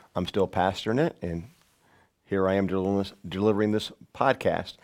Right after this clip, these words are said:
as a result. So God's ways are always better than our ways. We need to do the right thing, all right?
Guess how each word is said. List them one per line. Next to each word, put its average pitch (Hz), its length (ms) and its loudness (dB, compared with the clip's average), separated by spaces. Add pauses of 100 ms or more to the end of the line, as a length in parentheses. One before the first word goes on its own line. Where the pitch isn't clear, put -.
(300)
as 95 360 4 (640)
a 101 80 4
result. 98 500 2
So 98 100 -8
God's 156 280 0
ways 123 240 6
are 104 60 2
always 98 300 2
better 90 360 0
than 85 160 -6
our 85 140 -4
ways. 82 220 -6
We 113 80 0
need 160 120 4
to 131 80 2
do 90 80 -2
the 95 60 -2
right 90 240 -2
thing, 80 260 -8 (1120)
all 76 60 -10
right? 104 200 -2